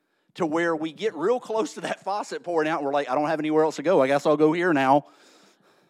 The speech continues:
That's what it is. <laughs>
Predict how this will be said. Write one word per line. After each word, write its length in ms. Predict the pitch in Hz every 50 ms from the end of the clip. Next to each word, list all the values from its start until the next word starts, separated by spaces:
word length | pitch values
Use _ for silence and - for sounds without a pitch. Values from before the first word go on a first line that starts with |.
| _ _ _ _ _ _ _ _ _ _ _ _ _
That's 220 | 143 160 190 - 226
what 160 | 233 247 240
it 100 | 247 233
is. 480 | 240 311 359 180 127 98 90 - - - _ _ _ _ _ _ _ _ _ _ _ _ _ _
<laughs> 120 | - -